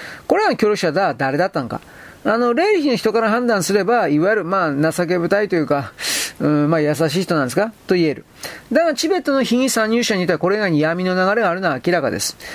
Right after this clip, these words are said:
レイリヒ自身ですね、旅の途中でそのような人々に出会った可能性が高い。だが彼は冷静な実際的な態度で驚くべきことを述べました。「我々は確かに数名のラマの構想がシャンバラに行って、道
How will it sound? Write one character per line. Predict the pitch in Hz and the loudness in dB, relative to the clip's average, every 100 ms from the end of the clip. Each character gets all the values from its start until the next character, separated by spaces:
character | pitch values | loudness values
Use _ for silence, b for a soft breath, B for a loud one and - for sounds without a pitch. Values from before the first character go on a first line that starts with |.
| B - | B 0
レ | 190 262 | 2 2
イ | |
リ | 254 233 | 2 0
ヒ | 226 | 0
自 | 226 | 0
身 | 214 | 0
で | 175 | 0
す | 196 | 0
ね、 | 185 | -2
旅 | 185 202 | -2 -2
の | 220 208 | 0 0
途 | 214 | 0
中 | 233 | 0
で | 214 | 0
そ | 190 | 0
の | 196 | 0
よ | |
う | 220 | 0
な | |
人 | 170 208 | 0 0
々 | 202 | 0
に | 160 | 0
出 | 127 156 | 2 0
会 | |
っ | 160 | 0
た | 185 | -2
可 | - | 0
能 | 151 | 0
性 | 147 | 0
が | 190 | 0
高 | 147 135 147 | 0 0 -2
い。 | 117 B B B B - | -4 B B B B 0
だ | 226 | 2
が | 311 277 | 2 2
彼 | 294 262 | 2 2
は | 269 220 | 2 2
冷 | 151 226 247 233 | 2 2 2 0
静 | 285 285 | 0 0
な | 214 254 214 | 2 0 0
実 | 143 175 214 | 0 0 0
際 | |
的 | 196 220 | 0 0
な | 214 | 2
態 | 247 226 | 2 2
度 | 202 | 0
で | 190 | 0
驚 | 165 180 208 208 | 0 2 0 0
く | 208 | 0
べ | 254 | -2
き | 262 | 0
こ | 214 | 0
と | 247 | 0
を | 226 | 0
述 | 151 | 0
べ | 143 | 2
ま | 151 | 0
し | 139 | -2
た。 | - - - B B B - | -6 -8 -16 B B B -2
「我 | 170 262 | 2 4
々 | 285 285 | 2 2
は | |
確 | 277 311 285 | 2 -2 0
か | 285 | -2
に | 269 | 0
数 | 220 226 240 | 0 0 2
名 | 262 | 2
の | 247 233 | 2 2
ラ | 208 226 | 2 2
マ | 240 220 | 2 0
の | 233 | 0
構 | 226 190 185 | 0 0 0
想 | 202 | 0
が | 202 | 0
シ | 190 262 | 0 0
ャ | |
ン | 254 | 2
バ | 226 | 2
ラ | 196 | 0
に | 180 | -2
行 | 170 | 0
っ | |
て、 | - 185 B B | 0 -2 B B
道 | - | -2